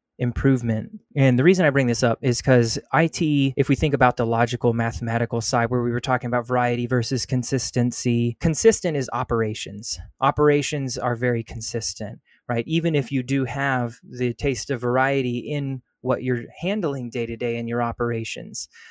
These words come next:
um, it's still consistent. It's problem solving. Um, and there's, I often see not enough focus on improving your processes. And so improvement,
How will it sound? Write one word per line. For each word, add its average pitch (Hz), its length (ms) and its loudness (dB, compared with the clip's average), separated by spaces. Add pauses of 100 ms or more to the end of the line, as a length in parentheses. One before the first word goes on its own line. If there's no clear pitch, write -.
(160)
um, 110 220 -6
it's 143 120 2
still 190 140 0
consistent. 165 500 -4
It's 110 120 -12
problem 117 360 0
solving. 110 460 -8 (560)
Um, 107 220 -2
and 151 120 4
there's, 156 280 2 (560)
I 151 140 6
often 175 440 2
see 127 560 -2
not 143 300 2
enough 160 240 2
focus 135 500 0
on 127 140 0
improving 117 800 -2 (140)
your 120 200 -2
processes. 117 960 0
And 143 200 4
so 156 280 10
improvement, 185 760 6